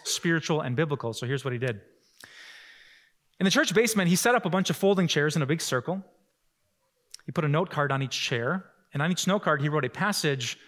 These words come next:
from the Bible. Then in the center of the circle, he put a single chair with a blindfold waiting over the seat.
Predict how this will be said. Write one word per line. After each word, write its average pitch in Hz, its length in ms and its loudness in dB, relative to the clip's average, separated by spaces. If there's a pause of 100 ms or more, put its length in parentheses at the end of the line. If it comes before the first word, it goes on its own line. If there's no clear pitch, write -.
(140)
from 143 140 -2
the 127 40 -2
Bible. 117 340 0 (1500)
Then 143 180 2
in 190 80 4
the 165 60 4
center 185 180 0
of 170 60 0
the 156 60 2
circle, 160 280 2
he 170 140 2
put 165 120 2
a 151 40 2
single 262 320 0
chair 151 280 0
with 143 120 -2
a 139 80 2
blindfold 139 680 0
waiting 143 340 0
over 127 220 -6
the 110 60 -8
seat. - 360 -6